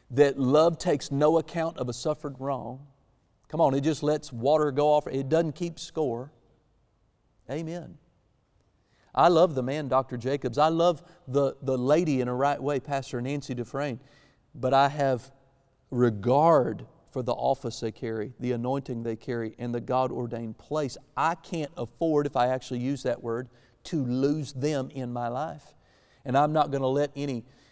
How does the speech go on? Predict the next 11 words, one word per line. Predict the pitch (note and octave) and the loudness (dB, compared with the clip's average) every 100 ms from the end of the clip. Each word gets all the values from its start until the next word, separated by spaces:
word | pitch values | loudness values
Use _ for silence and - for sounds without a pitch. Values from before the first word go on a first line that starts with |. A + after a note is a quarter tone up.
| - | -6
mistakes | A#2+ - - D#3+ E3 C#3 | -4 -4 -2 -2 -2 -4
that | A#2+ | 0
they | D3+ | 0
might | D3+ C3 C3 | 0 -4 -4
make | C#3 C3+ | -4 -4
as | A2+ | -6
a | |
human | A#2 C#3+ C#3 A2+ A2+ | -8 -6 -4 -6 -2
being, | D#3 G3+ B2+ E3+ - _ _ _ _ _ _ _ _ _ _ | 2 2 0 -4 -12 _ _ _ _ _ _ _ _ _ _
praise | D3 C#3 - | 0 0 0
God, | B2+ A2+ C3+ | 0 2 0